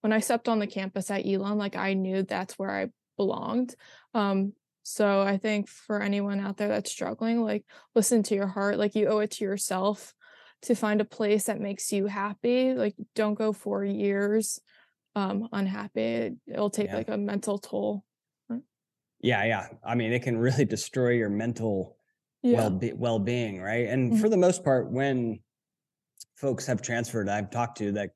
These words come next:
Speaker 2: they've had, I mean, they've then found a really great fit. And it sounds like you did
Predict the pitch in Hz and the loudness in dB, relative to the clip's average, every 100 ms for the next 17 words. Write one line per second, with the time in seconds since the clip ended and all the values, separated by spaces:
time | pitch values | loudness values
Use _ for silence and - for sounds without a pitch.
0 | - 104 110 107 92 - - 104 104 117 | -6 -6 -4 -2 -4 -8 -12 -8 -2 0
1 | 107 135 123 113 - 120 110 90 - 113 | 2 2 2 0 -2 -4 -4 -6 -8 -6
2 | 104 117 117 107 98 110 87 127 110 113 | -2 2 2 2 0 -2 0 -2 0 0
3 | 147 143 123 - 127 123 123 110 | 2 4 4 2 2 4 4 0